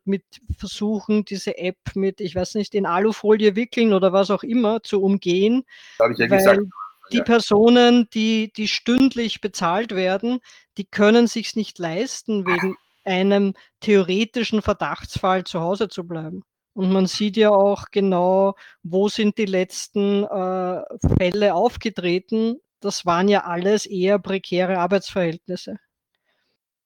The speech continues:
Speaker 2: Richtig.
Speaker 1: wo die Leute eben trotzdem hingehen müssen, um ihr Geld zu verdienen.
Speaker 2: Das war das Postverteilungszentrum, das war
Speaker 1: Genau,
Speaker 2: die
Speaker 1: das war Amazon, <laughs> das sind
Speaker 2: Und
Speaker 1: die Schlachthöfe in Deutschland.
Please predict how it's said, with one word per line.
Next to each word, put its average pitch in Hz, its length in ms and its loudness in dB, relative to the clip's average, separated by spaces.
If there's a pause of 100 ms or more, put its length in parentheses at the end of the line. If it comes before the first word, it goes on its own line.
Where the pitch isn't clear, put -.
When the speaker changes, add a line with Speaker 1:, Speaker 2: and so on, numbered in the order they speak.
(120)
Speaker 2:
Richtig. 113 240 -8
Speaker 1:
wo 190 120 6
die 208 100 0
Leute 196 440 4
eben 196 280 2
trotzdem 208 500 2
hingehen 185 520 2
müssen, 185 540 0
um 190 200 -2
ihr 180 120 -2
Geld 170 280 -8
zu 185 120 -10
verdienen. 165 540 -10 (1700)
Speaker 2:
Das 104 120 -8
war 104 80 0
das 104 140 -2
Postverteilungszentrum, 123 1300 -2
das 110 180 -8
war 196 80 -4
Speaker 1:
Genau, 180 320 -2
Speaker 2:
die 202 140 -12
Speaker 1:
das 160 220 -16
war 165 280 -4
Amazon, 202 800 0 (240)
<laughs> - 500 -6
das - 180 -4
sind 196 120 0
Speaker 2:
Und - 80 -4
Speaker 1:
die 190 80 -4
Schlachthöfe 190 720 0
in 190 140 0
Deutschland. 208 760 -2